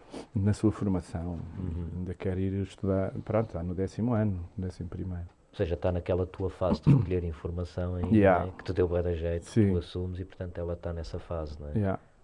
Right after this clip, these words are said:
Speaker 2: Boa.
Speaker 1: Mas ela está mais avançada.
Speaker 2: É?
Speaker 1: Tá,
Speaker 2: Em termos
Speaker 1: acho
Speaker 2: de
Speaker 1: que sim.
Speaker 2: conhecimento musical?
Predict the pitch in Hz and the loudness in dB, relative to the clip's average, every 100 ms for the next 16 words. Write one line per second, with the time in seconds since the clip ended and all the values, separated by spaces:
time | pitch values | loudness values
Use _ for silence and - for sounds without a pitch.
0 | - 120 113 113 104 101 107 107 110 120 | -6 6 10 12 12 12 12 12 10 8
1 | 110 107 107 98 104 107 - 85 82 - | 6 6 4 4 4 4 6 4 0 -6
2 | - - - - - - 78 - 110 - | -8 -8 -16 -20 -20 -8 -2 2 2 0
3 | - 101 101 87 98 95 92 92 90 85 | -2 2 2 0 -4 0 0 0 -4 -6
4 | 90 - 92 | -4 -4 -6